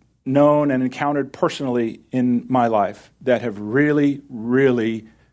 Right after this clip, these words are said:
tested my understanding and my faith in what I've just said.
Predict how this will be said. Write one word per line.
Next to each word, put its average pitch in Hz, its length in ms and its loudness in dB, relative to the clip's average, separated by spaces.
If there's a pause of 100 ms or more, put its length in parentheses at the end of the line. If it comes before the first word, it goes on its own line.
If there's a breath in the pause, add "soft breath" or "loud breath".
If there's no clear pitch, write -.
(280 soft breath)
tested 143 580 -4 (1700)
my 127 200 2
understanding 147 800 0
and 123 420 -4
my 117 380 -2 (160)
faith 120 500 -2 (120)
in 113 280 -4
what 113 160 0
I've 107 160 0
just 104 220 -6
said. 98 280 -10